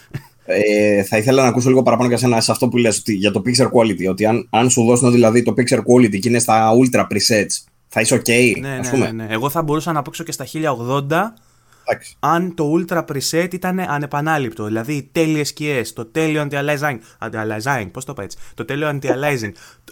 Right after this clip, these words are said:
Speaker 2: καθόλου
Speaker 1: Ναι.
Speaker 2: simmering, αυτό που, το simmering, το έχουμε ξαναπεί, είναι αυτό που βλέπουμε τα σκαλάκια στο βάθος, που βλέπεις τα καλώδια
Speaker 1: Εντάξει.
Speaker 2: της δεϊ, ας πούμε, σε ένα
Speaker 1: Αυτό
Speaker 2: παιχνίδι.
Speaker 1: έχει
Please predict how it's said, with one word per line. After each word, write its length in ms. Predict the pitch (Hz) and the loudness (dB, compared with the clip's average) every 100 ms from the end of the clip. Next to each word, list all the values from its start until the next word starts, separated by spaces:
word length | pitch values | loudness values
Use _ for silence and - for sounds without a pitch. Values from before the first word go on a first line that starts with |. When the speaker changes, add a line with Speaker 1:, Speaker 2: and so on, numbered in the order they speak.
| - | -10
Speaker 2:
καθόλου 440 | 127 110 135 165 | -8 -4 0 2
Speaker 1:
Ναι. 100 | 165 90 | 4 2
Speaker 2:
simmering, 380 | 170 143 110 104 | 2 0 -2 -4
αυτό 200 | 107 160 | -6 -6
που, 180 | 147 - | -8 -10
το 100 | 131 - | -8 -6
simmering, 320 | 156 151 147 | -4 -4 -6
το 100 | 143 - | -8 -10
έχουμε 180 | 151 151 | -10 -8
ξαναπεί, 420 | - 139 135 156 | -8 -8 -8 -10
είναι 120 | 147 | -10
αυτό 180 | 139 147 | -10 -12
που 100 | 143 | -10
βλέπουμε 300 | 151 151 147 | -10 -8 -8
τα 100 | - | -8
σκαλάκια 520 | - 143 139 143 143 | -6 -4 -4 -4 -6
στο 160 | 135 139 | -10 -8
βάθος, 200 | 143 139 | -8 -8
που 80 | |
βλέπεις 340 | 139 143 143 - - _ | -10 -8 -8 -12 -18 _
τα 100 | 127 | -6
καλώδια 360 | 131 131 143 117 | -2 -2 0 0
Speaker 1:
Εντάξει. 180 | 139 | -2
Speaker 2:
της 100 | 135 | -8
δεϊ, 160 | 139 143 | -6 -4
ας 100 | 139 | -6
πούμε, 120 | 143 | -2
σε 80 | - | -2
ένα 80 | 143 | 0
Speaker 1:
Αυτό 120 | 139 | -2
Speaker 2:
παιχνίδι. 280 | 143 147 143 | -2 0 -2
Speaker 1:
έχει 300 | 135 127 | -2 -6